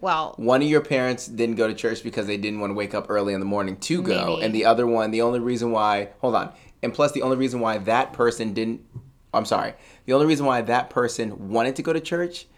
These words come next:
Speaker 2: is because they knew that they were going to breakfast afterwards.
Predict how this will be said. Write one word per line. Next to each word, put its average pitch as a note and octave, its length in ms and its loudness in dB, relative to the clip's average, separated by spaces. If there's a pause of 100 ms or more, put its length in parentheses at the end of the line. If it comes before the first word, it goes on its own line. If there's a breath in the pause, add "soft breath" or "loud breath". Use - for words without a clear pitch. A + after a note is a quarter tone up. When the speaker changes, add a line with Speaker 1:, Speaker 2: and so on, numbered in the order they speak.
(120)
Speaker 2:
is A2 140 -8
because A#2 260 0
they A2 140 -2
knew A2+ 380 0
that G2 120 -8
they G#2+ 80 0
were G#2 120 -2
going G#2 140 -2
to G2 60 -6
breakfast G#2+ 460 -4
afterwards. - 640 -8